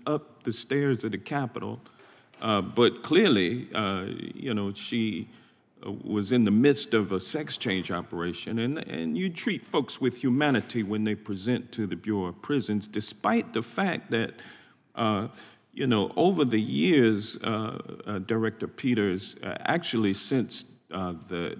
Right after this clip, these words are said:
the eighties, when Ronald Reagan came in with a tough on crime, eliminate, um, um, um, uh, eliminate, um, rehabilitation, uh, focus on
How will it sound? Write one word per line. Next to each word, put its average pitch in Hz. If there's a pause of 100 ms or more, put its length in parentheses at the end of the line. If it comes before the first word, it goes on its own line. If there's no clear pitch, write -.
(100)
the -
eighties, 98
when 95
Ronald 107
Reagan 104
came 101
in 104
with 90
a 67
tough -
on 98
crime, 104
eliminate, 98
um, 90 (720)
um, 85 (500)
um, - (1120)
uh, 98 (140)
eliminate, 110
um, 90 (220)
rehabilitation, 113 (380)
uh, 90
focus 113
on 87